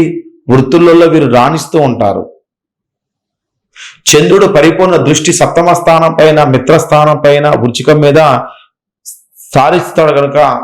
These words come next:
వీరికి అందమైనటువంటి ప్రేమపూరితమైనటువంటి జీవిత భాగస్వామి అనేది ఇక వీరికి లభిస్తూ ఉంటుంది. చంద్రుడి యొక్క పరిపూర్ణ దృష్టి వృషభంలో ఉన్నాడు కాబట్టి అక్కడి నుంచి ఏడవ స్థానం, సప్తమ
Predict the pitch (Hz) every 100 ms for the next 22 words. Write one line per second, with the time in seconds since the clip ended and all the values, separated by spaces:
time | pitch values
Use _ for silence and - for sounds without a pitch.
0 | - 131 143 127 113 139 151 147 135 127
1 | 117 123 131 135 131 123 120 120 113 110
2 | 107 104 120 127 113 92 101 127 147 -
3 | 131 131 127 123 113 110 107 123 110 -
4 | - _ _ _ _ 95 101 107 - 104
5 | 92 95 92 90 - - _ _ _ _
6 | _ _ _ _ _ - - - 123 143
7 | 156 151 - 135 139 160 147 135 131 139
8 | 107 90 - _ _ _ _ _ _ _
9 | - - 120 151 165 170 165 160 123 -
10 | 139 156 160 160 160 151 156 156 147 170
11 | 170 170 156 117 - - _ _ - -
12 | - 175